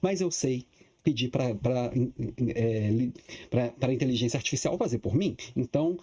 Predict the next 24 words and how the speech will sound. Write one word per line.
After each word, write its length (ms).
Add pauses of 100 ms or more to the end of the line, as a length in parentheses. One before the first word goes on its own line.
o 80
Marte 400
vai 160
passar 360
por 160
aqui 240
não 260
estático, 720
como 180
ele 120
já 80
apareceu 440
algumas 560
outras 420
vezes, 360
tá? 180 (680)
Aliás, 420
o 80
Marte, 600 (180)
ele 200
nasceu 360
bem 300
diferente, 920
tá? 220